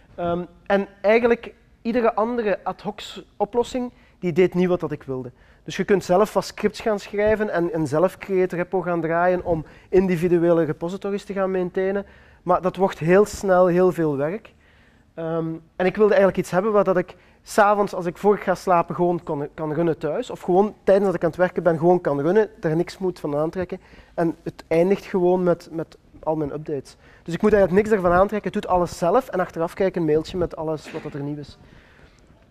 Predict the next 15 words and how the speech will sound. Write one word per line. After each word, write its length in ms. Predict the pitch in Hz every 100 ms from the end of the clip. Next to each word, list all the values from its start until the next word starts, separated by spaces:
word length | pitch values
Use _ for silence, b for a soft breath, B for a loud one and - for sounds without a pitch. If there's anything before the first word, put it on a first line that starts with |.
| _ -
Voor 160 | 147 208
mijzelf 420 | 185 170 190 220
heb 160 | 214 202
ik, 140 | 190
eh, 240 | - 175 165
drie 300 | 131 180 220
servers, 440 | - 202 214 226
allee, 240 | 190 170
mijn 140 | 160 156
laptop 380 | 170 - 247 -
en 140 | 165
twee 200 | 180 196
servers 520 | 196 196 196 190 190
waar 160 | 180 165
dat, 260 | 170 -